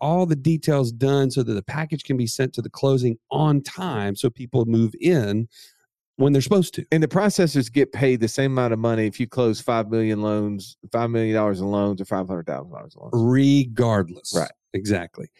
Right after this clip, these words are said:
Speaker 1: And unfortunately, there was a time where I inherited a processor that has, was one of those employees that, you know, just played the game. Like, they did just enough not to get fired. They didn't do anything,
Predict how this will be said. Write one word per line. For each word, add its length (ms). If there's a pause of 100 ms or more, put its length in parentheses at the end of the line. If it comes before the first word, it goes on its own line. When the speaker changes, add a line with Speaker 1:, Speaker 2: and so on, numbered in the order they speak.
(260)
Speaker 1:
And 280
unfortunately, 580
there 140
was 160
a 60
time 440 (280)
where 240
I 140
inherited 640
a 40
processor 720 (400)
that 260
has, 300
was 140
one 180
of 80
those 400
employees 680
that, 260 (460)
you 100
know, 280
just 240
played 400
the 80
game. 460 (380)
Like, 120
they 100
did 240
just 400
enough 320
not 280
to 40
get 240
fired. 460
They 100
didn't 220
do 120
anything, 520